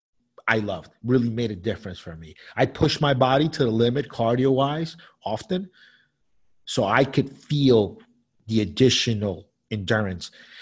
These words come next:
And when I do active stuff, like sparring, hitting the bag, jitsu,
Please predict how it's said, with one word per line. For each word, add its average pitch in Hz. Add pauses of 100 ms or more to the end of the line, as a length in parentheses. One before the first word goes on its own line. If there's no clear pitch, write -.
(140)
And 156
when 160
I 156
do 170
active 160
stuff, - (220)
like 101
sparring, 120
hitting 120
the 107
bag, 113 (300)
jitsu, 123